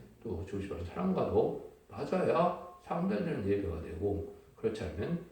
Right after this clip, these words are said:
상달되지 않는 예배가 된다 이 말입니다. 그래서 인간들은 하나님의 예배를 드려서 상달되면 큰 복을 받게 되는 것이고 상달되지 않으면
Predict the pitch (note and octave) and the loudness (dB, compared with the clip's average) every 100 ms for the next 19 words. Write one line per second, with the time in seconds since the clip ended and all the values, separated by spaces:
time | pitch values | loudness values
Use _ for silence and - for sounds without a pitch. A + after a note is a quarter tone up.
0 | - - - F#2+ - A#2+ G2 F#2 E2 F2 | -20 -16 -10 -10 -6 -4 -4 -4 -4 -6
1 | - F2+ F2 B2+ F3 - - - G#2 G2 | -6 -6 -4 -4 -4 -8 -14 -4 -2 -2
2 | F#2 E2 - - - - F#3 F3+ - E2+ | -4 -4 -6 -8 -10 4 6 6 4 -2
3 | - F2 - - _ - F#3 F#3 A2+ C#3+ | -6 -8 -12 -18 _ -4 0 2 2 4
4 | F#3 G#3 F#3 D3 G#3+ - - - - A#3 | 4 6 10 10 8 2 -8 -16 -8 0
5 | A3+ F3+ F3+ E3+ E3 D#3+ A#2 - - G#2+ | 4 6 6 4 0 -2 0 0 2 0
6 | - - - - F#3+ A3 C4 A3+ A3+ - | 0 -8 -20 -6 0 0 4 4 4 4
7 | - G3 - - - - A#3 B3+ - G3+ | 2 0 -2 -8 -14 -2 0 0 0 2
8 | G#2 F#2+ - G#2+ F#2 E2 - F#2+ - - | 2 2 -2 -2 -2 -4 -6 -8 -8 -12
9 | - - - - A#2 G2 F#2 F2+ - - | -12 -20 -10 -4 -2 0 -2 -4 -6 -6
10 | G#2 A#2 F#3+ - | -4 0 0 -2